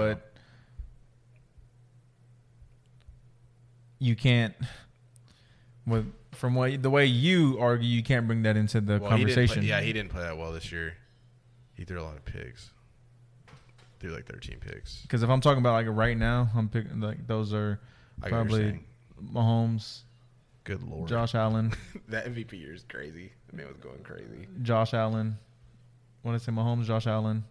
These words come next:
Speaker 1: Um,
Speaker 2: Yeah, I just, I mean, this man's,
Speaker 1: Herbert,
Speaker 2: this man's just been a f-
Speaker 1: Burrow. And who did I say?
Speaker 2: You said Josh Allen.
Speaker 1: Did I say that name already?
Speaker 2: Said
Speaker 1: I didn't
Speaker 2: Josh
Speaker 1: know.
Speaker 2: Allen, Herbert.
Speaker 1: Mahomes.
Speaker 2: Mahomes,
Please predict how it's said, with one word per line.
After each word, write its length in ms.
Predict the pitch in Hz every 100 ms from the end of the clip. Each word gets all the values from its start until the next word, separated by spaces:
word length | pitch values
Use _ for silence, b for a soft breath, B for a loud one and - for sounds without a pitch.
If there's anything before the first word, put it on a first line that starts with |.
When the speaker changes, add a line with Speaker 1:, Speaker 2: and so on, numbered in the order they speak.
| -
Speaker 1:
Um, 560 | 110 104 104 104 104 110 B
Speaker 2:
Yeah, 300 | - 104 98 -
I 100 | 120
just, 340 | 135 123 - -
I 40 | 107
mean, 200 | 104 127
this 100 | 117
man's, 160 | 117
Speaker 1:
Herbert, 180 | 120 117
Speaker 2:
this 120 | 113
man's 160 | 120 104
just 120 | 113
been 100 | 110
a 20 |
f- 60 | 117
Speaker 1:
Burrow. 320 | 113 113 113 110 - - - - b b b b b b - - - - - - - - - -
And 460 | 113 110 107 107 110 151 - - _ _ _ _ _ - - - - - - - - - - -
who 60 | 127
did 80 | 147
I 20 |
say? 240 | - 196 180 - - - - - - - -
Speaker 2:
You 60 |
said 200 | 95 95
Josh 280 | 87 92 98
Allen. 340 | 85 98 92 95 98 127
Speaker 1:
Did 120 | 120
I 20 |
say 140 | 117
that 160 | 139 143
name 120 | 147
already? 160 | 156 156
Speaker 2:
Said 60 | -
Speaker 1:
I 40 |
didn't 60 | - 92
Speaker 2:
Josh 140 | 110
Speaker 1:
know. 60 | 113
Speaker 2:
Allen, 200 | 104 101
Herbert. 520 | 98 98 98 95 - - b b b b _ _ _ -
Speaker 1:
Mahomes. 460 | 135 123 113 113 117
Speaker 2:
Mahomes, 680 | 98 101 101 98 95 -